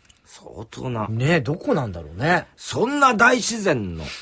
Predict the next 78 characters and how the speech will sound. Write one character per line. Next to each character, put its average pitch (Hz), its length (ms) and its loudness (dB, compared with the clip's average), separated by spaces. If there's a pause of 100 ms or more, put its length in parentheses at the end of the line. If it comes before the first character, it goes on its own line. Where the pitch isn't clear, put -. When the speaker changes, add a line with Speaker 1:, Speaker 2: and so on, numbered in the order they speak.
(280)
Speaker 1:
中、 107 280 -6
母 113 360 -4
方 147 280 -2
の 131 100 -2
実 104 240 -8
家 117 140 -4
で 110 100 0
は、 82 240 -6
Speaker 2:
う 113 60 -8
ん。 - 20 -4
う - 40 -4
ん。 80 200 -10 (260)
Speaker 1:
六 165 220 0 (140)
匹 220 320 -4
ほ 180 180 -4
ど 180 140 0
の 160 200 -4 (220)
猫 143 360 -4
を - 80 -10
放 131 320 -6
し - 160 -6
飼 123 100 0
い 117 60 -4
に 107 140 -4
し - 140 -8
て - 120 -6
い 90 100 0
る 95 160 -2
か 151 160 2
ら 240 200 6
驚 165 280 6
き。 - 260 -4 (480)
Speaker 2:
う 147 100 0
ん。 147 300 2
<laughs> - 20 4
ま 147 120 6
あ 131 60 2
ま 131 100 0
あ 120 80 -4
ね。 254 260 2 (180)
田 120 120 -6
舎 127 100 -2
で 120 60 -2
は 98 120 -4
大 98 180 -6
体 95 120 -6
そ 98 140 -10
う 82 40 -12
で - 60 -18
し - 80 -16
ょ 80 40 -14
う 87 40 -10
ね。 294 180 -2 (240)
う 92 40 -8
ん。 85 260 -8
Speaker 1:
さ - 140 0
て 127 100 0
さ 110 160 -2
て、 101 140 -2
紹 139 320 -2
介 139 180 4
が 135 140 2
長 151 240 4
く 113 100 -2
な 98 80 0
っ - 60 -6
て - 120 -12
し - 140 -8
ま 87 140 -6
い 87 40 -8
ま 85 120 -10
し - 80 -10
た 82 100 -12
が、 78 60 -4
Speaker 2:
う - 20 0
ん。 104 40 2
は 101 80 2
い。 - 40 -16